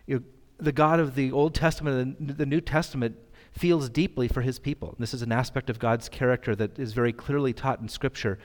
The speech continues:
and it must be upheld equally with God's immutability, although these, these two qualities are in tension. Jesus has a more, a clear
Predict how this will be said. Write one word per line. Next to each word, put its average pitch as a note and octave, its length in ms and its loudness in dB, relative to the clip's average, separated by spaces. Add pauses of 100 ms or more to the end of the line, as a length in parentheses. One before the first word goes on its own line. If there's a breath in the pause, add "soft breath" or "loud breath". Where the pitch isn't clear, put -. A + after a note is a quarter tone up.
(360 loud breath)
and C#3 100 2
it C3 80 0
must E3+ 320 2
be D#3 220 0 (160)
upheld C#3+ 520 0
equally D3 420 0
with A#2 140 -2
God's A#2+ 240 0
immutability, A#2+ 600 0 (340)
although A#2+ 260 -2
these, A2+ 360 -4
these B2 180 -4
two C#3 160 -2
qualities A#2+ 460 0
are A2 60 0
in G#2+ 100 -2
tension. A2 460 -4 (2250 loud breath)
Jesus A3+ 380 4
has F#3+ 160 4
a E3+ 80 4
more, F3 180 4
a D#3 60 4
clear E3+ 420 4